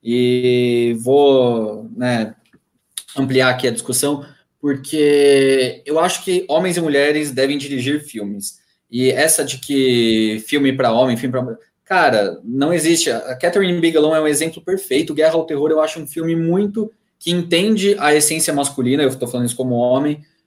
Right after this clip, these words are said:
É, tem um outro filme que eu vi no Netflix, que inclusive eu já vou indicar aqui agora, que tá disponível, chama Beach Rats, é, Ratos de Praia, que é um filme super independente, passou só no circuito alternativo,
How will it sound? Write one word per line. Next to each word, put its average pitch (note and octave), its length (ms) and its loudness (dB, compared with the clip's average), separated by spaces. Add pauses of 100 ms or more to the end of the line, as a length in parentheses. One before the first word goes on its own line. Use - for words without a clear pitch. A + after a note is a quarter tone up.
(140)
É, B2 280 4
tem E3 140 -4
um E3 60 0
outro G3+ 220 2
filme E3 220 -4
que D#3+ 100 -4
eu C#3 60 4
vi D3+ 60 -2
no D3 80 0
Netflix, C#3 480 -4
que C#3+ 100 -10
inclusive C#3+ 340 -4
eu D#3 80 0
já D3 160 0
vou C#3+ 120 0
indicar C3+ 380 -2
aqui C#3+ 260 -4
agora, B2+ 400 2
que A#2+ 100 -10
tá C3+ 100 -4
disponível, C3 480 -2
chama C3 220 -4
Beach C#3+ 360 -4
Rats, - 640 2 (360)
é, A2+ 140 -2
Ratos D3+ 360 -2
de D3+ 80 -6
Praia, B2 540 0 (240)
que - 80 -10
é C#3 40 0
um C#3+ 80 -2
filme D#3 280 -4
super A3 440 0
independente, D#3+ 920 -2
passou D3 320 -8
só E3 220 -4
no F#3 140 -4
circuito C#3+ 580 -4
alternativo, C3+ 840 -2